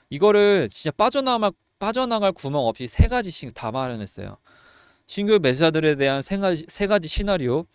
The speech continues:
그다음에 기존 매수자들에 대한 세 가지 시나리오 이렇게 마련해놨기 때문에 여러분들 이거 보내주시면 이 세 가지 시나리오 안에서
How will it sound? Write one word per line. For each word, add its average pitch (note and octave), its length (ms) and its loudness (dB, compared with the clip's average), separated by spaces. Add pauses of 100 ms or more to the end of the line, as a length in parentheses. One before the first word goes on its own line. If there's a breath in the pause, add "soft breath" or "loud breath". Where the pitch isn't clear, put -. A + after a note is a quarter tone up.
(160 soft breath)
그다음에 A#2 220 -6
기존 E3 320 0
매수자들에 C#3+ 540 2
대한 A#2+ 260 -2
세 F#3+ 200 -4
가지 F#3 180 -2
시나리오 B2+ 460 -6 (320 soft breath)
이렇게 D#3+ 220 -2
마련해놨기 D#3+ 540 0 (160)
때문에 B2+ 520 -6 (400 soft breath)
여러분들 D#3+ 560 0 (320)
이거 D#3+ 180 4
보내주시면 C#3+ 920 -2
이 A2 40 -10
세 G#3+ 180 -6
가지 G#3+ 220 -4
시나리오 A3 460 -4
안에서 A2+ 500 -4